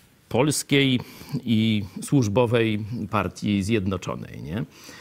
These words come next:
E, pis i tak dalej, czy jakiejkolwiek innej. Nie powstała z dotacji budżetowych. To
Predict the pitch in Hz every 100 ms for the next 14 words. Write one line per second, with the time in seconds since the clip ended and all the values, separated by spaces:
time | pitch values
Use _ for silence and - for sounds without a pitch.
0 | 180 185 160 - 87 87 90 104 _ -
1 | 131 110 - 143 107 98 80 80 80 104
2 | 113 - 127 123 98 120 110 104 90 92
3 | 90 - - - 101 82 65 - - -
4 | - - - 127 190 - 214 - 294 269
5 | 139 104 117 110 104 - 107 101 98 -
6 | 120 127 113 113 107 82 65 62 - -
7 | -